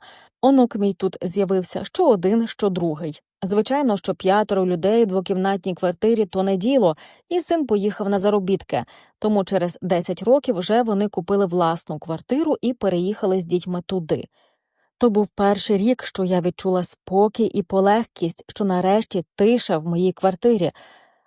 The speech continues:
Але це було недовго, бо мій старший онук Олексійко вирішив поступати в училище, що якраз у мене під вікнами.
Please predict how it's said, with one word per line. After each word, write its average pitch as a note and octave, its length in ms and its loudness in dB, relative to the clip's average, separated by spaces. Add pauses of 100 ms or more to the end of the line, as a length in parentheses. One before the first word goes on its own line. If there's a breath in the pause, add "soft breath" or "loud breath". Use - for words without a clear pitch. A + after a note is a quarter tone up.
Але D4 200 4
це - 140 0
було F3+ 220 0
недовго, F3+ 640 2
бо F#3+ 120 2
мій F3+ 160 0
старший F#3 500 0
онук G3 340 0
Олексійко B3 760 2
вирішив A#3 480 0
поступати G#3+ 580 -2
в C4+ 60 -2
училище, E3+ 600 -4 (380 loud breath)
що F#4 100 0
якраз A#3+ 400 2
у A3 60 0
мене F#3+ 300 0
під F#3+ 200 -2
вікнами. E3 580 -2